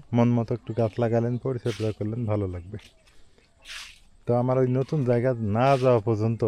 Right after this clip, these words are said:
আমার আসলে ওই, ওইভাবে গাছের বাগান বা সবজি চাষ করা হবে না,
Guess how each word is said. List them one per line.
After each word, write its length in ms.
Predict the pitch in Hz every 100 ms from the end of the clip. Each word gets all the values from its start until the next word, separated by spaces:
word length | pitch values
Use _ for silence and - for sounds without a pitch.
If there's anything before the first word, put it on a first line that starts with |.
| 101 101
আমার 260 | 107 107 107
আসলে 320 | - 110 110 - - - - - - -
ওই, 180 | 104 107
ওইভাবে 440 | 113 104 110 110
গাছের 360 | 104 98 120 107
বাগান 440 | 110 107 107 98
বা 200 | 101 101 - -
সবজি 320 | 117 107 107 -
চাষ 140 | 104
করা 300 | - - 113
হবে 300 | 107 95 87
না, 100 | 85